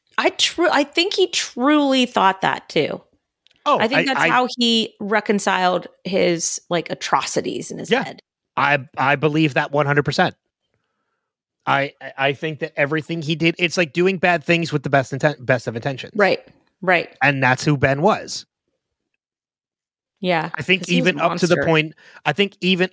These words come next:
Speaker 2: up to the point of killing Jacob, that's what he firmly believed. And then it was like the, "Oh shit, what did I do?"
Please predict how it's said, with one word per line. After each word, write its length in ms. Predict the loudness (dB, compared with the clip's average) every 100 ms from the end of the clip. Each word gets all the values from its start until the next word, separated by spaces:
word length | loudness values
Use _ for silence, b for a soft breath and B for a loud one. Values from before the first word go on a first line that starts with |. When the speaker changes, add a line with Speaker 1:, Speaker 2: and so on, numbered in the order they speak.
| -2
Speaker 2:
up 140 | -4
to 80 | -4
the 100 | -4
point 260 | 0 2 2
of 80 | 0
killing 320 | -2 0 -2
Jacob, 440 | 0 0 2 -2 0
that's 240 | -2 -2
what 80 | -4
he 80 | -4
firmly 360 | -4 -4 -4
believed. 420 | -4 -4 -4 -4 -4
And 180 | -2
then 200 | 2 2
it 80 | 2
was 160 | -2 2
like 180 | 0 0
the, 160 | -4
"Oh 160 | 0 0
shit, 260 | 0 -2
what 120 | -2 -2
did 120 | 0
I 100 | 2
do?" 400 | 4 2 0